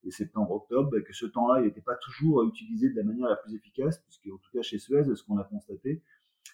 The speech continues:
c'est que, euh, on ne réalisait que, grosso modo, cinquante à soixante pour cent des formations qui avaient été identifiées. On faisait cent pour cent du budget,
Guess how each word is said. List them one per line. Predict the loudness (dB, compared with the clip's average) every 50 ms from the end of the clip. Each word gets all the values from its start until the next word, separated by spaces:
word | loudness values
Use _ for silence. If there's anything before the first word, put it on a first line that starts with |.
| _ _
c'est | -8 -8 -8 -2
que, | 2 4
euh, | 6 6 6 4 2 -2 -6 -10 -10 -4
on | -2 -2
ne | 0 0
réalisait | 0 0 0 -2 -2 -2 -2 -2 -2 0 2 4 4 4 4 2
que, | 2 2 2 4 6 6 4 4 2 -6 _ _ _ _ _ _ _ _ _ _ _ -8
grosso | -2 0 2 0 0 0 -2 -2
modo, | 0 2 4 6 6 8 6 6
cinquante | 2 0 -2 -2 -2 -2 0 0 0 0 0
à | -2
soixante | -4 -2 -6 -4 -2 -2 -4 -4 -4
pour | -10 -14 -8
cent | 0 2 2
des | 2 2
formations | 0 0 -2 -2 -2 -4 -8
qui | -6 -4
avaient | -2 -2 -2
été | -4 -4 -6 -6
identifiées. | -4 -4 -6 -8 -8 -12 -20 -20 -20 -20 -20 _ _ _
On | -12 -2
faisait | 2 2 2
cent | 4 2 0 -2
pour | -2 -8 -6
cent | -2 0 2
du | 2 2
budget, | 0 -2 0 4 4 4 4 4